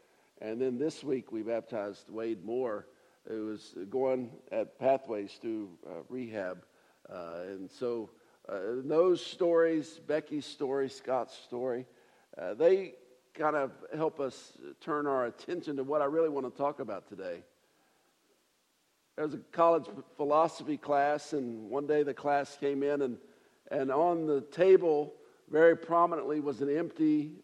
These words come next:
mayonnaise jar. Now, not just a small mayonnaise jar, you know, one of those Sam's Club mayonnaise jars,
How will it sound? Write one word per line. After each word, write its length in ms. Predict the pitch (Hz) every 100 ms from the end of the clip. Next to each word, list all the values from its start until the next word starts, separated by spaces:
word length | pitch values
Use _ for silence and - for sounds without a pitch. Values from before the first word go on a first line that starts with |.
| -
mayonnaise 540 | - 466 139 135 101
jar. 260 | 117 120 117
Now, 200 | 127 139
not 340 | 165 185 185
just 240 | 180 -
a 180 | 160 139
small 460 | - - 160 170 160
mayonnaise 480 | 143 131 123 117 -
jar, 340 | 135 139 143
you 120 | 147
know, 200 | 160 156 - - - _
one 160 | - 160
of 80 |
those 280 | 156 156 143
Sam's 460 | - 175 180 180 -
Club 380 | 165 165 165 131
mayonnaise 440 | 156 170 175 160
jars, 580 | 135 175 170 170 170 -